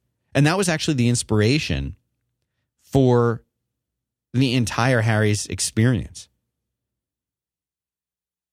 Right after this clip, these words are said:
One of the founders of the company, these are the same guys that, that, uh, that, that make Warby, Warby Parker, which is glasses, my favorite glasses. I've got, like, three or four pairs of Warbies now.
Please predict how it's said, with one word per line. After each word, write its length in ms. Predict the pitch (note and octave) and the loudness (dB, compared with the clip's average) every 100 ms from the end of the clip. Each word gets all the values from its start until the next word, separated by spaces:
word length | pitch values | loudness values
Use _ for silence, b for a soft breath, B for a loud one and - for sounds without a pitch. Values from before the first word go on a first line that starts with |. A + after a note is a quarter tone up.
| _ _ | _ _
One 140 | G2+ B2 | 0 2
of 40 | |
the 80 | A#2+ | 2
founders 400 | - B2 B2+ A2+ | 2 2 2 0
of 40 | G#2 | 0
the 60 | |
company, 260 | G2 C3 A2 | 0 0 2
these 180 | B2 B2+ | 0 0
are 40 | |
the 40 | F#2+ | -2
same 200 | A#2 A2 | 0 2
guys 300 | G#2 G2+ F#2+ | 2 2 0
that, 200 | F#2 - | -2 -2
that, 320 | F#2 D#2+ - | -2 -2 -2
uh, 360 | D#2 D2 C#2+ C2 - | -2 -2 -6 -10 -10
that, 240 | F#2+ - - | -10 -10 -8
that 120 | D#2 | -4
make 180 | E2 E2+ | -4 -2
Warby, 440 | F#2 G#2 D2+ - _ _ _ _ | 0 0 -2 -8 _ _ _ _
Warby 220 | F2 F2 E2+ | -4 -4 -2
Parker, 320 | F#2 G2 D2 | -2 -2 -6
which 160 | D2+ | -8
is 60 | D#2 | -8
glasses, 420 | E2 D#2+ - C#2+ | -4 -4 -4 -6
my 100 | C#2 | -8
favorite 280 | C#2+ D#2 C#2+ | -6 -6 -6
glasses. 500 | D#2+ D#2 E2 A#1+ - _ _ _ _ _ _ _ _ _ _ - | -6 -4 -6 -10 -16 _ _ _ _ _ _ _ _ _ _ -6
I've 80 | G2 | -4
got, 120 | E2 | -2
like, 140 | D2 | -6
three 180 | - F2 | -6 -4
or 60 | D#2 | -4
four 180 | D2 C#2 | -6 -6
pairs 320 | D#2 D2 D2 | -4 -6 -6
of 120 | C2 | -10
Warbies 420 | C#2 C2+ B1+ - | -8 -8 -10 -12
now. 200 | A#1 B1 | -14 -16